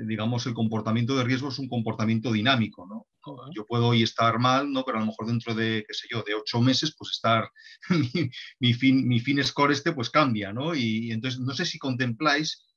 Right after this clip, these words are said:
Speaker 1: eh, digamos, un poco la, la analítica, ¿no? De sendas de comportamiento de riesgo, ¿no? Porque ahí sí que hay algoritmos que trabajan sobre sendas de comportamiento,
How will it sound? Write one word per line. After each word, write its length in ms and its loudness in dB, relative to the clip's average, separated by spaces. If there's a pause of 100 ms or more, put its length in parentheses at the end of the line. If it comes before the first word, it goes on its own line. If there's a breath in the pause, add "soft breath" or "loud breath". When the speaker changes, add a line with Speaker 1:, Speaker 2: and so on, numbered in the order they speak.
(220)
Speaker 1:
eh, 640 2
digamos, 400 -6
un 140 -6
poco 260 -4
la, 380 4
la 140 0
analítica, 600 -2
¿no? 140 -6
De 100 -4
sendas 340 -2
de 100 -4
comportamiento 720 -2
de 120 -2
riesgo, 420 -4
¿no? 80 -10
Porque 200 -10
ahí 60 -2
sí 120 -8
que 60 0
hay 80 2
algoritmos 560 -4
que 100 -12
trabajan 360 -6
sobre 260 -8
sendas 380 -2
de 180 -2
comportamiento, 600 -10